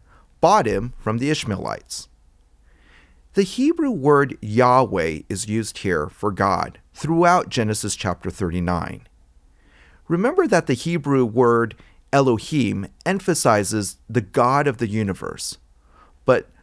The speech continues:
the term Yahweh, the name Yahweh,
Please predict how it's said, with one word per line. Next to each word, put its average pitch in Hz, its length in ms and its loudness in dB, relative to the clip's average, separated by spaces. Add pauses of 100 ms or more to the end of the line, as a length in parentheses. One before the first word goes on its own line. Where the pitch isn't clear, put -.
the 117 100 0
term 180 640 0
Yahweh, 101 840 0 (140)
the 120 100 -2
name 131 500 -2
Yahweh, 90 540 0